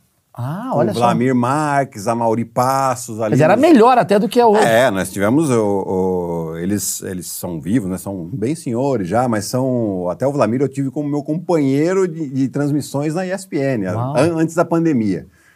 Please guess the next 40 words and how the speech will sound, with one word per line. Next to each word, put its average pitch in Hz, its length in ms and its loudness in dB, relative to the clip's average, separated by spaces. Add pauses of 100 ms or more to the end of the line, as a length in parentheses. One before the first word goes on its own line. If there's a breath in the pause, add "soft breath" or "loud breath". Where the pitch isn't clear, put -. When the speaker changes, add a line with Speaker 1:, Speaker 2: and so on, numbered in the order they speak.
(200 soft breath)
Speaker 2:
né? 107 420 0
É, 92 420 -2
e 90 60 0
hoje 117 200 2
ele 131 60 2
ainda 131 180 2
faz 127 340 2
algumas 113 300 -2
coisas 117 520 0
pra 107 140 -6
T 107 140 -6
V, 107 240 0
é 120 80 2
bem 120 160 -2
legal 113 480 2 (340 soft breath)
como 101 140 -2
a 104 40 -4
T 104 120 -4
V 104 100 -2
respeita 113 640 -2
ele 95 160 -2
lá. 78 220 -4 (340 soft breath)
É, 87 460 -6
mas 139 180 0
o 156 60 0
Brasil 185 200 4
era 226 100 2
bicampeão 226 500 -6
mundial, 147 420 0 (120)
medalhista 107 680 -2
olímpico, 131 1040 0 (220 loud breath)
é, 90 380 -4
depois 123 400 0
veio 147 260 2
essa 127 180 -4
geração 113 540 -2
de 104 140 -4
Oscar 104 320 -2
e 104 40 -2
Marcel. 123 540 -2